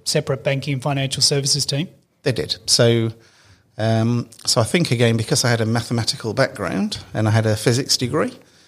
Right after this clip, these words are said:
Speaker 2: um, they preferred to allocate us to the, to, to the banks and insurance companies on the financial services group.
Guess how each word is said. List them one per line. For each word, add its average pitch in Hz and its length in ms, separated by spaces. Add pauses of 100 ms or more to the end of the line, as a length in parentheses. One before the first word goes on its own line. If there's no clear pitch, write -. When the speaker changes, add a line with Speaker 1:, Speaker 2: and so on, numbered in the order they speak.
(380)
Speaker 2:
um, 107 560
they 113 220
preferred 113 720
to 113 160
allocate 110 500
us 123 260
to - 140
the, 107 460 (600)
to, 110 100
to - 180
the 107 80
banks 139 400
and 117 140
insurance - 380
companies 165 600
on 120 160
the 113 80
financial - 440
services 120 500
group. - 400